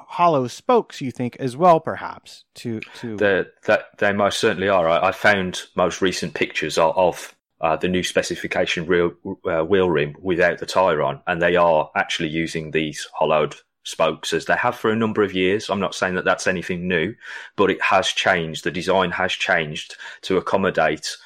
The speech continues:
Speaker 2: this particular system, and also the external fins that we've seen on the outside of the wheel rim, which we all assumed was just the, the basis of, of the, the, the reason why, uh, Mercedes,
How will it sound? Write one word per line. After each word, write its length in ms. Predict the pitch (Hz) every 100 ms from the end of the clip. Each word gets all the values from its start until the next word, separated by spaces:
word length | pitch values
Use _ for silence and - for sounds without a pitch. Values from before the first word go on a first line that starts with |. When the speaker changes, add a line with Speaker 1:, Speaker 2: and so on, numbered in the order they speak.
| -
Speaker 2:
this 160 | 92 -
particular 500 | - - - 90 90
system, 540 | - 92 - 98 131 - - -
and 100 | 101
also 560 | 101 107 - - 87 85 _
the 120 | 101
external 680 | 92 - - 101 98 92 92
fins 600 | 90 - 104 80 76 76
that 120 | -
we've 180 | 92 87
seen 380 | - 98 90 85 -
on 160 | 90
the 140 | 85 92
outside 480 | 104 - - 82
of 100 | 73
the 80 | -
wheel 240 | 82 78 73
rim, 240 | 71 69 - -
which 220 | 117 117 -
we 80 |
all 200 | 147 147
assumed 460 | 127 - 135 92 85
was 180 | 95 -
just 300 | 104 - -
the, 100 | 98
the 160 | -
basis 540 | 92 98 98 - 90 -
of, 340 | 95 87 - _
of 180 | 92 -
the, 260 | 98 90 - -
the, 180 | 92 80 _
the 100 | 98
reason 340 | 90 87 92 85
why, 380 | 92 82 67 117 - - - -
uh, 240 | 82 85 85
Mercedes, 800 | 95 92 - 92 90 90 87 -